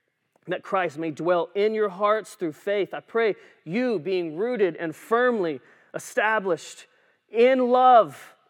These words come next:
may be able to comprehend with all the saints what is the length and the width and the height and the depth of God's love, to know Christ's love that surpasses all knowledge, so that you may be filled,"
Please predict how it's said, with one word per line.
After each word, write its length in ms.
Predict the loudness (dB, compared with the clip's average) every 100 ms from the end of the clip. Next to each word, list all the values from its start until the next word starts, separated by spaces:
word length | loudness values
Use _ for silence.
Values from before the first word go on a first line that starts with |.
| -8
may 180 | -2 0
be 160 | 0
able 240 | -2 -2 -4
to 120 | -8
comprehend 640 | -8 -8 -8 -8 -6 -6
with 120 | -6 -6
all 180 | -2 0
the 100 | 0
saints 360 | -4 -6 -6 -6
what 120 | -8
is 80 | -6
the 100 | -6
length 380 | -4 -4 -6 -8
and 80 |
the 40 | -6
width 300 | -4 -4 -6
and 100 | -12
the 40 |
height 340 | -12 -10 -10 -10
and 100 | -12
the 60 | -12
depth 460 | -8 -8 -8 _ _ _ _
of 140 | -8 -2
God's 300 | -2 -2 -2
love, 640 | 2 2 0 -8 -20 -20 _ _ _
to 100 | -8
know 240 | -4 -2
Christ's 400 | -4 -4 -6 -6
love 400 | -2 0 0 -4
that 140 | -10 -16
surpasses 680 | -18 -12 -10 -10 -12 -12 -8
all 540 | -2 2 2 2 0 -6 _ _ -12
knowledge, 800 | -4 0 2 2 0 -4 -18 -20 _ _ _ _ _ _ _ _ _ _ _ _ _ _
so 160 | -10 -6
that 160 | -6
you 260 | -6 -6 -4
may 140 | -4
be 100 | -6
filled," 520 | -10 -6 -2 -2 -4